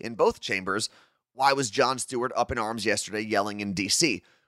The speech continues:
Well, while it was being passed in the House, they removed a tax provision that could have made the bill unconstitutional. After the revision was made, the bill passed the House with a vote of three hundred and forty-two to eighty-eight. But because of the change in the House,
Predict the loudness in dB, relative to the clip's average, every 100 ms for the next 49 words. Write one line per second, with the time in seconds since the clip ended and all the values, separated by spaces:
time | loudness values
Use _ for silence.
0 | _ 4 4 2 _ -6 -2 0 0 -2
1 | -2 0 -2 -2 0 2 0 -2 0 0
2 | 0 -2 -4 -4 -2 -2 -2 -2 0 -2
3 | 0 0 0 -2 0 -2 -4 -2 0 0
4 | -2 -4 -6 -14 _ -2 -2 0 0 0
5 | 0 -6 -4 -4 -4 -2 -2 -2 -4 -8
6 | -4 -4 -6 -8 0 2 2 0 -4 _
7 | _ _ 0 0 0 -4 0 2 2 -2
8 | -2 -6 -2 0 0 -2 -4 0 0 0
9 | 0 0 -2 -4 2 2 2 -4 -4 0
10 | 0 0 -6 -2 -2 0 -2 -4 -6 -2
11 | 0 0 2 4 4 0 _ -8 -2 -2
12 | -2 0 -2 -4 _ _ 2 2 2 -4
13 | -2 0 0 -4 -6 -2 0 0 -2 -6
14 | -4 -2 -2 0 2 0 -4